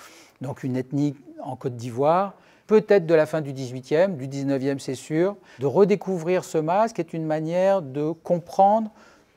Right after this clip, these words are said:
beaucoup de, d'autres masques de cette typologie, c'est-à-dire des masques qu'on appelle les masques Zaouli. Et celui-ci, est, on est un des plus beaux exemplaires, pas un des plus beaux,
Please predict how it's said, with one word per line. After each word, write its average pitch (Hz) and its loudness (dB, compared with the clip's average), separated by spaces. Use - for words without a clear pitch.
beaucoup 220 0
de, 180 0
d'autres 202 2
masques 175 -2
de 131 -4
cette 143 -4
typologie, 147 0
c'est-à-dire 123 0
des 131 2
masques 151 0
qu'on 131 -4
appelle 135 -4
les 131 -2
masques 131 -6
Zaouli. 151 2
Et 135 -6
celui-ci, 127 -4
est, 143 0
on 120 -8
est 131 -2
un 120 -4
des 120 -8
plus - -14
beaux 156 -2
exemplaires, 151 0
pas 117 2
un 131 4
des 135 -4
plus 127 -12
beaux, 208 -2